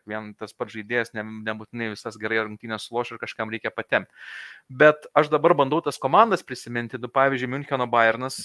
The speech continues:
devym devintais metais finale lošė, tai, pavyzdžiui, starte buvo toks, e, Janker Karsten žaidėjas, kuris mano supratimu, tai vienas toksai per istoriją gal, n-, mažiausiai patrauklių puolėjų, kurie galėjo būt.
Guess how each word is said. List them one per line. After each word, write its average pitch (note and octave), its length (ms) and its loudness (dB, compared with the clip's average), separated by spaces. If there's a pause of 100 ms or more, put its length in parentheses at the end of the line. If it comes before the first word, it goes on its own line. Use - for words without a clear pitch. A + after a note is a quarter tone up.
(160)
devym A#2+ 260 -4
devintais A#2+ 420 -6
metais A#2+ 360 -2
finale B2+ 260 -2
lošė, A#2 320 -4
tai, B2+ 160 -8 (300)
pavyzdžiui, B2 400 0
starte A#2+ 400 0
buvo B2 180 0
toks, - 340 -12
e, A#2+ 140 0 (140)
Janker D#3+ 500 2
Karsten B2 460 2
žaidėjas, A2+ 400 -4
kuris A#2 240 -10
mano A2 240 0
supratimu, B2 480 -6
tai A#2+ 180 -14
vienas B2 300 -4
toksai B2+ 460 -6 (760)
per B2+ 160 0
istoriją C3+ 420 0
gal, A#2 280 2 (420)
n-, B2+ 440 -14
mažiausiai C3 580 4
patrauklių C#3 520 -4
puolėjų, A#2 600 0 (240)
kurie A#2+ 400 -4
galėjo A2+ 420 -2
būt. A2+ 300 -8